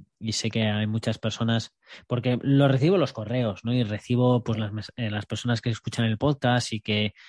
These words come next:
Speaker 1: pues, que es, y, y es normal, yo lo viví también, es decir, es, es, es que es una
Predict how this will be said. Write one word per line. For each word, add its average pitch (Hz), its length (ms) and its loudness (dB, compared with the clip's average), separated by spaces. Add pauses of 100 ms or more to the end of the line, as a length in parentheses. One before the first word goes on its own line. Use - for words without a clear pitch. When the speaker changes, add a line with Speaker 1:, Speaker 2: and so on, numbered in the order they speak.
(340)
Speaker 1:
pues, - 280 -8
que 117 120 -6
es, - 140 -8 (400)
y, 85 400 -20
y 151 120 2
es 156 120 2
normal, 160 380 2
yo 156 120 4
lo 160 80 6
viví 139 220 4
también, 139 380 0
es 120 80 0
decir, 110 240 -8
es, 107 240 -10
es, 110 160 -10
es 110 140 -8
que 135 100 -4
es 123 80 -6
una 131 360 0